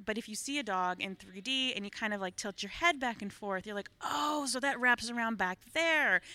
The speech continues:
That's why that does it. Okay, oh, you know, like, the eye is actually an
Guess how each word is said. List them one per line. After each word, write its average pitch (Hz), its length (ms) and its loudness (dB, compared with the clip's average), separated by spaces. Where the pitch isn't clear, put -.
That's 285 220 2
why 269 160 2
that 214 140 2
does 190 220 0
it. - 80 -2
Okay, 233 360 0
oh, 262 320 2
you 226 120 -2
know, 208 120 2
like, 196 200 0
the 202 100 -4
eye 190 300 4
is 190 200 -4
actually 185 640 -2
an 214 140 2